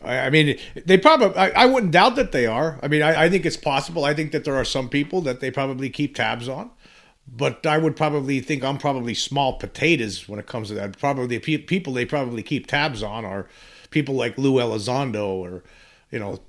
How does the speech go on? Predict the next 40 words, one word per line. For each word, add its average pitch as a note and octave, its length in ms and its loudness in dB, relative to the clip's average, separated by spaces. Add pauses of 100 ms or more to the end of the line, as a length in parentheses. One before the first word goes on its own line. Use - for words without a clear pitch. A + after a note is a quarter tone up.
(300)
guys C#3 280 4
like A#2+ 200 -2
that. C3+ 320 0 (420)
People C3+ 280 -4
that A2+ 140 -4
are G2+ 240 -8 (360)
connected C3+ 420 0
with A#2 140 -6
the A2+ 100 -4
government B2+ 460 0
somehow, A2+ 400 -2
they're G2+ 300 -6 (200)
talking C#3 340 0
about F2+ 360 -8
this, - 320 -10 (680)
uh, F2+ 280 -6 (100)
publicly. G#2 560 -2 (240)
I C3 140 0
think B2+ 160 0
they A2 100 0
probably G#2+ 420 -2
keep - 300 -8
tabs A2 340 -2
on F#2+ 340 -8 (140)
those C3+ 280 0
kind G2+ 180 -6
of - 80 -14
people. F#2 380 -8 (640)
But - 240 4
hey, G3+ 120 6
you B2+ 160 2
know E3 100 2
what? F3+ 260 4
They C#3 100 4
could G3 200 4
be E3+ 100 0
keeping C3 300 -2
tabs C3 320 -2
on A#2 340 -4
regular C3 540 0